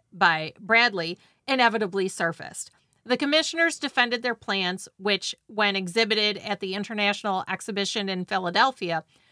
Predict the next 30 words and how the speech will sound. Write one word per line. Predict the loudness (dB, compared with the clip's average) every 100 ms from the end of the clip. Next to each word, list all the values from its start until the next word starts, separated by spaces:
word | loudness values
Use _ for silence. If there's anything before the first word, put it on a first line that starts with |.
| _ _
received | 0 2 2 0 0
the | 0
only | 0 2 0
award | 2 2 2 2
made | 0 2 2 2 -2 _ _ _ -4
to | 0 2
this | 4 2 0 -12 _ _ _
country | 0 2 0 -2
for | -2 -4
plans | -4 -2 0 0
for | -4 -4
an | -2
insane | -2 -4 0 0 0
hospital. | -4 -6 -6 -8 -10 -14 _ _ _
Others | 4 4 4 2
lined | 2 4 2
up | 0
behind | -2 0 0 0
Senator | -2 -2 -2 -2
Sanborn, | -2 0 2 0 0 0 -2 -4 _ _ _
who, | -2 -2
calling | 2 4 4 2
it | 0 -2
the | 0
Hospital | 2 2 0 -4 -4
Palace | 0 2 2 0
at | -6 0
Danvers, | 4 4 2 -2 -2 -2
argued | 0 0 0 0
that | 4 4